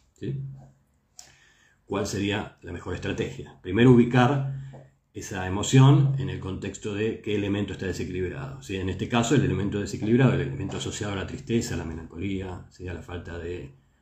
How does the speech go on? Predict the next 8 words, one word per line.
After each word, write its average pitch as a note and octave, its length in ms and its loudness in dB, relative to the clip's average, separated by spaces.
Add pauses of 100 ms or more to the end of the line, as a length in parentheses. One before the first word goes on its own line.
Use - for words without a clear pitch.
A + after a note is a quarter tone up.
(100)
ganas F2+ 220 -10
de F2 80 -8
vivir, G2+ 500 0 (360)
a E2+ 360 -14
la F2+ 80 -14
sensación F#2 480 -8
de, F2+ 340 -4
eh, - 120 -18